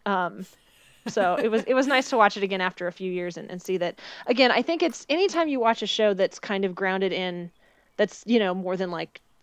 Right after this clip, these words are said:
three years old or something, especially with issues of, like, gender and, uh,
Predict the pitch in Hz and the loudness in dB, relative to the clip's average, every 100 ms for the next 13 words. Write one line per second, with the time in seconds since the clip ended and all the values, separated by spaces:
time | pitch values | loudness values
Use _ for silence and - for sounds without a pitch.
0 | - 190 180 185 175 175 170 180 170 165 | -12 -6 -4 -2 -2 -2 -4 -6 -8 -8
1 | 165 - - 202 196 185 175 - - 202 | -10 -8 -4 -4 -2 -2 -4 -6 -8 -8
2 | - 190 180 170 165 175 247 214 202 185 | -4 -4 -4 -4 -4 0 0 2 0 -2
3 | 175 165 160 165 - 160 90 80 | -4 -6 -10 -10 -6 -4 -4 -6